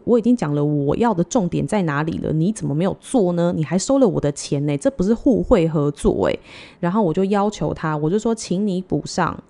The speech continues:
其他的照片，你放太多店里的照片了，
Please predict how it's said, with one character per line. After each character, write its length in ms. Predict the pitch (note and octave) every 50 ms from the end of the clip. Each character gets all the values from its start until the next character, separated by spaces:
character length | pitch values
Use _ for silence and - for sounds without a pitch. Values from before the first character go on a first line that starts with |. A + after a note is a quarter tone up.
| _ _ -
其 240 | - - - E3+ E3
他 160 | - F3+ F3+
的 100 | E3 D3+
照 320 | D3 - - F3+ C#3+ - -
片， 240 | - F3+ D#3+ - - - - - - -
你 140 | - E3+ E3
放 200 | - - A#3+ G#3
太 240 | G#3 - - G#3+ F3
多 220 | - - E3 F3+
店 340 | F3+ - - C4 A#3 F3+ E3
里 120 | D3+ -
的 80 | - C#3
照 200 | - - F3 D3
片 240 | C#3+ - F3+ D#3+ -
了， 160 | - -